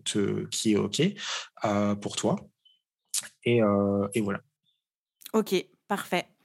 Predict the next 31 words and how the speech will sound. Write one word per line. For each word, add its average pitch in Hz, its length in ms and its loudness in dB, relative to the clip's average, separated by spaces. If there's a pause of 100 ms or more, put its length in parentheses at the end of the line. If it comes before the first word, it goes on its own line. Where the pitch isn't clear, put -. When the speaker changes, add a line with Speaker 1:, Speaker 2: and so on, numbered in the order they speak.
(540)
Speaker 2:
J'ai 214 160 2
quand 269 100 4
même 330 140 4
la 254 100 4
sensation, 240 380 0
avec - 120 2
tout 269 100 -6
ce - 60 -6
qu'on 262 100 -4
s'est 220 140 -6
raconté, 208 400 -2
que 294 120 -2
c'était 214 220 -2
quand 214 140 -2
même 202 120 2
un 208 80 2
peu 247 100 -4
plus 254 160 -6
simple 269 380 -2 (520)
de 208 140 2
fixer 247 260 -4
les 240 120 4
tarifs 220 260 2
sur 208 220 0
une 214 120 6
offre 214 280 -2 (140)
complète, 196 520 0
on 214 40 -4
va 175 100 0
dire 185 120 -4
sur, 175 260 0